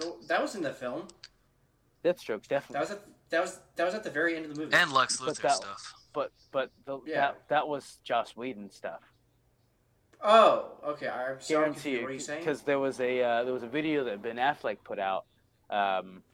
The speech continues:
Speaker 3: it was like a five-second video, maybe ten-second video. It was of, uh, of a test footage,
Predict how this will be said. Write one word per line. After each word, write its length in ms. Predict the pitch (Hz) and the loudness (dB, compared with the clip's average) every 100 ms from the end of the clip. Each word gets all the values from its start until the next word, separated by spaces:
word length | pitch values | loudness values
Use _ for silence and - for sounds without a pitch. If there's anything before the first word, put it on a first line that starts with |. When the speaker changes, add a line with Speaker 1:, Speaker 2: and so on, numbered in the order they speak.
| _ | _
Speaker 3:
it 60 | 135 | -6
was 120 | - | -4
like 120 | 139 | -6
a 60 | 113 | -4
five-second 680 | - 123 120 - 117 110 110 | 2 2 2 -2 -6 -10 -10
video, 280 | 107 104 104 | -8 -6 -6
maybe 220 | 151 135 | -8 -8
ten-second 540 | 139 123 110 101 104 | -8 -8 -8 -10 -10
video. 360 | 98 95 87 85 | -12 -10 -10 -10
It 60 | 98 | -8
was 340 | 107 107 110 107 | -8 -8 -8 -4
of, 320 | 101 98 92 | -2 -4 -6
uh, 320 | 92 92 90 101 | -6 -4 -4 -6
of 140 | 95 | -8
a 80 | 95 | -8
test 340 | - 160 - - | -2 -2 -4 -14
footage, 220 | 117 | -14